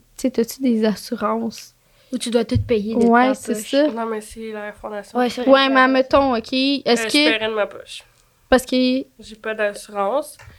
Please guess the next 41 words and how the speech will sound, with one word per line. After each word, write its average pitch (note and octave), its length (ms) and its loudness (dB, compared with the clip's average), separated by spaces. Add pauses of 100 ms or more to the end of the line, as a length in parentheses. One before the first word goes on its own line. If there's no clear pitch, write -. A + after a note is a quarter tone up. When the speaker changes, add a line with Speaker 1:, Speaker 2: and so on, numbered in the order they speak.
(520)
Speaker 3:
Puis - 200 -12
aussi, A3 460 -8
euh, F#3+ 560 -2
ben, G3 140 -6
ça G3 200 -4
va G3 120 -8
pas G3 140 -8
rentrer G3+ 280 -6
sur G#3 180 -16
la G3+ 140 -8
Speaker 2:
Non, B3 140 0
Speaker 3:
ramq, A3 80 -2
Speaker 2:
c'est A3+ 140 -8 (160)
Speaker 3:
là. C#4 180 0
Speaker 2:
ça. A#3+ 160 0
Speaker 3:
C'est, A3+ 120 2
Speaker 1:
C'est A3 140 -6
Speaker 3:
c'est, G#3+ 200 -4 (440)
ils A3 140 -12
comptent, G#3+ 360 -4
les G#3+ 140 -6
dents, G#3+ 140 0
ils A3 100 -2
comptent G#3 200 -6
ça G#3+ 100 -8
comme G#3 200 -6
étant G3 260 -6
esthétique, G3 640 -8
malgré G3+ 380 -6
le G3 120 -4
fait G3 160 -10
que G#3 80 -12
mon G3 140 -6
visage G3 280 -8
est G3+ 60 -10
cassé F#3+ 340 -8
au G3 60 -10
complet, G3 400 -10
Speaker 1:
Ben G3+ 100 -2
Speaker 3:
là. G3+ 140 -4
Speaker 1:
oui, A#3+ 180 -6